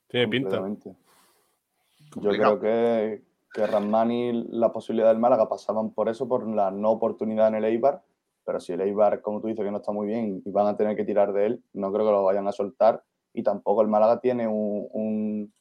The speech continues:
Speaker 2: una disposición económica como para, para convencer al Eibar de ello, así que se complica bastante, creo yo.
Speaker 3: Pues sí, eh, más cositas que tenemos por aquí pendientes del repaso de la prensa. Rubén Castro, una estrella dormida.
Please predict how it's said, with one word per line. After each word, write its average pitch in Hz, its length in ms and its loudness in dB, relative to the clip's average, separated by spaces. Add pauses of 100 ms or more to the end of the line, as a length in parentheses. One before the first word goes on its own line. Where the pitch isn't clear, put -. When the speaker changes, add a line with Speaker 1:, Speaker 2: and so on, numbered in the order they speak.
(100)
Speaker 2:
una 113 140 0
disposición 110 540 -2
económica 113 500 2
como 123 220 0
para, 98 520 2 (300)
para 101 160 0
convencer 98 400 -2
al 101 100 2
Eibar 98 280 0
de 98 100 -2
ello, 104 140 -4
así - 180 -14
que 113 80 -8
se 104 140 -4
complica 98 380 -4
bastante, 101 360 -8
creo 95 180 -6
yo. 95 220 -8 (1300)
Speaker 3:
Pues 160 220 6
sí, 180 140 2 (240)
eh, 160 760 2
más 185 300 0
cositas 180 480 0
que 156 140 0
tenemos 160 260 0
por 165 140 4
aquí 160 760 0
pendientes 151 880 -2
del 139 680 -2
repaso 147 360 -2
de 147 100 0
la 139 240 4
prensa. 214 520 2
Rubén 160 340 0
Castro, 180 380 0
una 175 220 0
estrella 214 420 2
dormida. 190 600 2